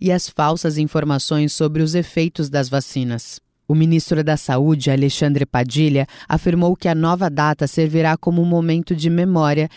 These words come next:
reflexão e debate sobre enfrentamento de futuras pandemias.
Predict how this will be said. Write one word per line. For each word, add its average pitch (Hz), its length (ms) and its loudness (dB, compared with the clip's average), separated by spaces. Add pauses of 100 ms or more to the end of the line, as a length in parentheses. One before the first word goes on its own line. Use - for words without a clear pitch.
reflexão 151 800 0 (220)
e 170 100 0
debate 170 480 0
sobre 165 380 0
enfrentamento 180 800 0
de 165 140 -2
futuras 143 560 -2
pandemias. 151 760 -2